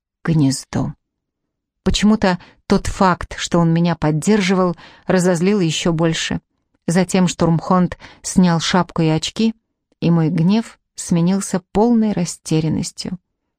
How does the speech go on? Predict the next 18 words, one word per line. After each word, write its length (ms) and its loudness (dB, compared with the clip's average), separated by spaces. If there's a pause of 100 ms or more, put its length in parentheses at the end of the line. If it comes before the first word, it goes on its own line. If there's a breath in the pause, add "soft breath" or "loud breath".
(200)
Мал 480 2 (500 soft breath)
тут 240 2
же 140 0
вскочил 560 -2
на 240 2
ноги. 360 -2 (380)
"Какого 640 0
чёрта?" — 880 0 (280 soft breath)
сказал 540 0
он 300 2
низким, 500 2 (260 soft breath)
угрожающим 760 0
голосом. 560 -2 (500)
Я 140 -2
присела, 560 -2 (400)
словно 540 0
парализованная. 1000 2 (420 soft breath)
Боль 600 2